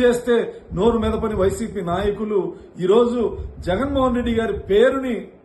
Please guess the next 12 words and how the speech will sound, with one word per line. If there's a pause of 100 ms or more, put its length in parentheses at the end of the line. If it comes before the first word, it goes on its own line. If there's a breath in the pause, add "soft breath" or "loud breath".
(220)
ఎవరో (120)
ఆకతాయిలు (920)
ధ్వంసం (100)
చేస్తే (600)
ఈరోజు (100)
నానా (120)
యాగి
చేస్తున్నటువంటి
వీళ్ళు, (480 loud breath)
గతంలో (140)
మనుషుల్ని
చంపేసి